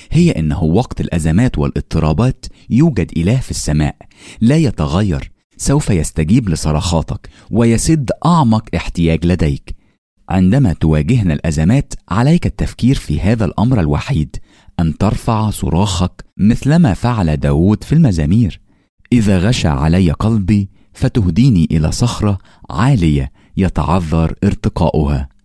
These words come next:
مزمور واحد وستين عدد اتنين. هناك من يزعم أنك في حالة من ثلاث، إما إنك تجتاز في تجربة الآن، أو إنك خرجت من تجربة منذ وقت قصير،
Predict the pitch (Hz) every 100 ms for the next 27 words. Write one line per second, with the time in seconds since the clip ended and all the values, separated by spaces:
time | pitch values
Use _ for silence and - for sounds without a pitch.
0 | _ - - 113 110 92 104 71 67 85
1 | - 82 76 90 - 120 131 113 _ _
2 | - 104 147 151 143 - - 67 62 _
3 | _ _ _ _ _ - 135 156 - 82
4 | 69 76 117 98 85 87 - - - 110
5 | 143 - - - - 127 120 78 76 -
6 | 78 73 - - - - 180 180 92 -
7 | 85 87 - 139 - - - 131 117 110
8 | - 110 107 85 87 120 80 - 71 117
9 | 143 147 - _ - - 151 170 - 85
10 | 85 - 82 87 92 - - 76 73 -
11 | 69 107 117 104 - - 107 135 151 104
12 | 110 - - 98 - 71 - 123 76